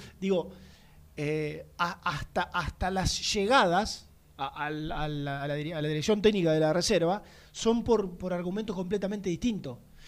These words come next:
Y no porque sale Verón y viene, no sé, el que estaba dirigiendo la cuarta, o, o su ayudante. Digo, no, no, no, me hace un poco de ruido esta, esta, para mí, no lógica que s-, que, que se ha manejado en el último tiempo con, con respecto al entrenador de la reserva.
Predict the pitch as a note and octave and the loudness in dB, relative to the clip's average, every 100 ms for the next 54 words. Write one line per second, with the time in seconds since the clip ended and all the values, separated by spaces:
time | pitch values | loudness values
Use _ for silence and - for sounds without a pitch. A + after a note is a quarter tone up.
0 | - F3+ F#3 A3+ G3+ E3 F3 F#3 F#3+ F#3 | -6 0 4 4 4 0 -2 2 4 8
1 | G#3 A#3+ C4+ - - - D#3+ E3+ F3 G3 | 10 8 6 -6 -16 -12 -6 0 2 4
2 | G3+ A3+ - - - - D#3 - C#3 A#2 | 4 2 0 0 0 -2 -6 -10 -12 -14
3 | - - - C#3+ D3 D3+ D#3+ D#3 D3 E3 | -20 -20 -14 -12 -10 -8 -8 -8 -10 -8
4 | D#3 D3+ C#3+ B2+ B2 C#3 D3 D#3+ - - | -6 -4 -6 -6 -14 -14 -16 -16 -20 -20
5 | - D3+ - D3 D#3+ F3+ G#3 C3 B2 - | -14 -12 -10 -10 0 2 2 0 -8 -10
6 | - - E3 F3 F#3 F#3+ F#3+ G3+ G3 F#3+ | -14 -8 -6 -6 -6 -4 -2 -2 -2 -4
7 | F#3 - - - - - - - - E3 | -6 -14 -20 -20 -20 -20 -20 -20 -14 -12
8 | F#3+ G#3 A#3 - A#3 G3+ A3 A3 A3+ B3+ | -6 -2 2 2 2 2 6 8 8 10
9 | A#3 F#3+ G3+ F3+ G3+ E3+ E3 E3 F3+ A3+ | 10 10 6 2 4 2 2 0 2 0
10 | A3 A3+ G#3+ G3+ - D#3 D3+ D3 D3+ - | 0 0 2 2 0 -2 0 0 -2 -6
11 | - - D3 D#3 - F3+ E3+ D3 F#3 E3+ | -12 -12 -6 -2 0 0 0 0 0 2
12 | E3+ E3 D#3 E3+ F#3 E3+ D3+ C#3+ C#3+ D3 | 0 -2 -2 -2 -2 0 0 -4 -6 -2
13 | D3 E3 D3+ D3+ D3 D#3 D3 C#3+ D3 C3+ | 2 2 0 -4 -4 -6 -6 -6 -6 -6
14 | A#2+ | -6